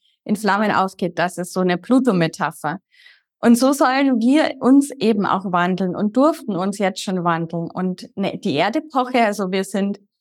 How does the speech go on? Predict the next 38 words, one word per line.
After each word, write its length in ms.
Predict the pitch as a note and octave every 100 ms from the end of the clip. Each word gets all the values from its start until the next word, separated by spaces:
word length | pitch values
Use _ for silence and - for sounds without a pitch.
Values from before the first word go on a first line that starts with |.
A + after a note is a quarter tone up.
| _ _ _
viele 680 | - B3+ C#4+ D4 C4+ C4 -
Jahrhunderte 840 | - G3 G#3 C4 C#4+ B3 B3+ A3+
oder 160 | F3+ F#3
Jahre 400 | F#3 D#3 G3+ A#3+
lang 260 | G#3+ G3 G#3+
jetzt 300 | G#3 G#3 -
eben 240 | G3 G3
in, 220 | - G3
in 180 | - G#3
diesen 340 | A3 A#3 G#3+
Zyklen, 600 | G#3 - B3+ B3+ A#3 A3+
die 160 | G#3+ G#3
so 480 | G3+ G3+ G3 G3 G3 -
Patriarchat 960 | G3 - F#3+ F#3 F#3 G#3+ G#3+ A#3 - F#3+
geprägt 640 | G#3+ G3 - G3 G#3+ A3 A#2+
auch 140 | F#3+
waren 460 | G#3 F#3 F#3+ G3 G3
und 180 | F3 F#3
sehr 420 | - F#3 F3+ F#3 _ _ _ _ -
eng 280 | B3 C4
an 180 | B3 G3+
Strukturen. 840 | G3 - G3 - - B3+ C4 A#3+ A#3
Und 360 | F#3+ G3+ F#3+
jetzt 260 | A3+ A#3 A#3+
soll 180 | A#3 A#3+
das 160 | A#3
alles 340 | - G#3 A3+ -
freier 420 | F#3 G3+ F#3+ E3
werden. 420 | D3 D#3+ D#3+ F#3+ _ _
Und 160 | F#3 G3
wir 160 | B3+
als 140 | C#4 C#4
Menschheit 560 | A#3+ A#3+ C4+ C#4 B3
müssen 440 | A#3+ B3 D4 - B3+
in 120 | A#3
ein 280 | A3+ G#3+ G#3
höheres 380 | G#3+ G#3+ G#3+ -
Bewusstsein. 720 | G3+ F#3+ F3 - - C#3 F#3+